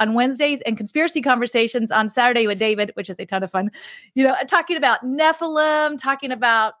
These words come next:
crazy things like flat earth, talking about whatever, you know, somebody has to have about ten thousand hours of research before they come on, and then David will interview 'em. But it's just,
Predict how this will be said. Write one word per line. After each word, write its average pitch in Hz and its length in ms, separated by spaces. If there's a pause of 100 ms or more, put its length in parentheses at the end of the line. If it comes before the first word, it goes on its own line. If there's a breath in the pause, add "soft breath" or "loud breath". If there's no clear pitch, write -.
(120)
crazy 339 320
things 277 200
like 196 180
flat 269 320
earth, 349 380
talking 285 160
about 269 100
whatever, 311 580
you 277 100
know, 269 180
somebody 320 260
has 349 200
to 294 80
have 277 80
about 226 220
ten 294 200
thousand 269 300
hours 262 360
of 233 300 (260 loud breath)
research 277 540
before 254 260
they 247 140
come 247 200
on, 240 200
and 240 100
then 247 140
David 247 260
will 247 120
interview 240 380
'em. 220 180 (360 loud breath)
But 302 160
it's 330 160
just, 359 240